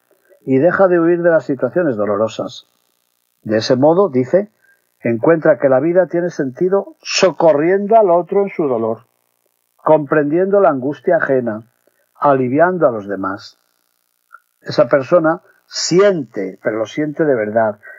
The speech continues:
siente que el otro es carne de su propia carne,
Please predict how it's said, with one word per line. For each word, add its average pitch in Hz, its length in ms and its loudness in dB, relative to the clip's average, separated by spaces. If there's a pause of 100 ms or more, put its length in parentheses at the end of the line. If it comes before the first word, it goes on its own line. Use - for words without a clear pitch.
siente 180 500 0
que 160 120 -2
el 156 80 2
otro 180 280 2
es - 140 -6
carne 170 640 0
de 120 100 -4
su 120 160 -8
propia 127 380 -2
carne, 101 480 -4